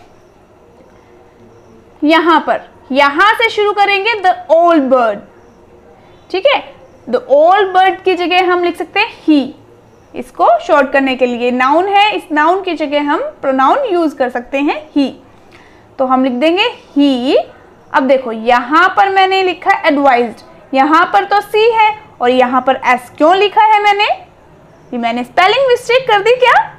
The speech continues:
ऐसा क्या, Spelling mistake कर दी? नहीं बच्चों, ये spelling बिल्कुल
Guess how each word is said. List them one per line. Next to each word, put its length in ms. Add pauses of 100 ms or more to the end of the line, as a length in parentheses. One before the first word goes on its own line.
(1080)
ऐसा 240
क्या, 180 (720)
Spelling 360
mistake 340
कर 140
दी? 140 (1040)
नहीं 280
बच्चों, 280
ये 140
spelling 460
बिल्कुल 360